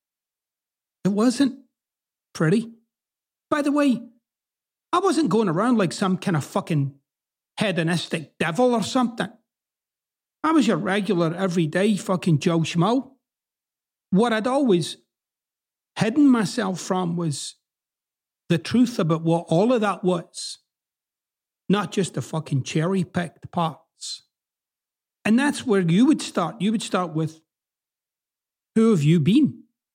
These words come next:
Truly. Not like, "Well, I'm a good friend," and wah, wah, wah, wah.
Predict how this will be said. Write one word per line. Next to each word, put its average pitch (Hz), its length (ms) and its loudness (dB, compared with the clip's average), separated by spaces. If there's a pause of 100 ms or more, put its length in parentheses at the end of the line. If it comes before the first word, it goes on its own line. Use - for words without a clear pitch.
(840)
Truly. 294 560 2 (640)
Not 311 200 0
like, 233 180 -4
"Well, 370 260 -2
I'm 381 60 -2
a 381 40 -2
good 370 220 0
friend," 311 480 0
and 302 180 0
wah, 294 280 2
wah, 269 320 0
wah, 254 100 0
wah. 226 400 -2